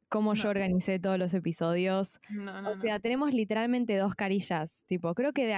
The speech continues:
Speaker 2: Sí.
Speaker 1: acá a cuatro años, chicos, hay Entre Pochoclos tranqui, así
Speaker 2: Sí,
Speaker 1: que
Speaker 2: sí.
Speaker 1: <laughs>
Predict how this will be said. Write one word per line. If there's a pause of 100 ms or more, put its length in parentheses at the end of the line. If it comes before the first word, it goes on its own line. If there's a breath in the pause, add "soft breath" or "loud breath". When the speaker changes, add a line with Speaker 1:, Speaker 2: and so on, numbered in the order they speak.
Speaker 2:
Sí.
Speaker 1:
acá
a (320)
cuatro
años,
chicos,
hay
Entre
Pochoclos
tranqui,
así
Speaker 2:
Sí,
Speaker 1:
que
Speaker 2:
sí.
Speaker 1:
<laughs>